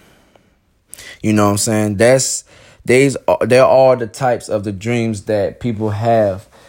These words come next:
you know, and, and it's a, and it's a, it's a really a good list to, you know, just to think about and write down, you know, what you wanna do next, you know.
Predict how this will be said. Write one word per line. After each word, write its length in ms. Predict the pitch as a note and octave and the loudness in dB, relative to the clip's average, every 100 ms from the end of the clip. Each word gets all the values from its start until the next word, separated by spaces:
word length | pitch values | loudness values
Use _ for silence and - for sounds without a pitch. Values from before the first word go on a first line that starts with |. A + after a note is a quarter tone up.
| - _ | -20 _
you 100 | A2 | -4
know, 200 | A2 G#2 | -2 0
and, 300 | F#2 G#2 G2 | -2 -4 -4
and 180 | G#2+ G#2+ | -6 -4
it's 160 | G#2 G#2 | -4 -6
a, 100 | F#2+ | -8
and 220 | G#2 G#2+ | -6 -6
it's 180 | G2+ G#2 | -6 -6
a, 300 | F#2+ F#2+ - | -6 -6 -6
it's 200 | - - | -6 -4
a 80 | B2+ | -2
really 280 | A#2 A#2 G#2+ | -2 0 0
a 120 | F#2+ | -2
good 320 | E2+ A2+ G2 | -4 -4 -2
list 440 | G#2 A2+ G#2 - | -2 -2 -4 -6
to, 160 | G#2+ G2 | -8 -6
you 120 | G#2+ | -4
know, 200 | A2+ G#2 | -4 -4
just 200 | G#2 A2+ | -6 -8
to 180 | A#2 G#2 | -6 -6
think 260 | F#2+ A#2+ A2+ | -6 -6 -4
about 300 | G#2 G#2+ G2 | 2 2 2
and 140 | G2+ | 0
write 280 | A2 G#2+ E2+ | 0 0 -4
down, 400 | G2+ A2 G2 F#2 | -4 -4 -4 -6
you 80 | G2+ | -6
know, 280 | G2+ G#2+ G#2 - - - - | -6 -6 -10 -20 -20 -20 -4
what 200 | A2+ A2 | -2 0
you 80 | A#2+ | 0
wanna 220 | A2+ G#2+ | 2 0
do 180 | G2+ G#2+ | 0 0
next, 540 | A2 A2 G2+ - - _ _ | 2 2 0 -8 -16 _ _
you 120 | A2+ A2 | -2 2
know. 340 | G#2+ G#2+ B2 | 4 4 0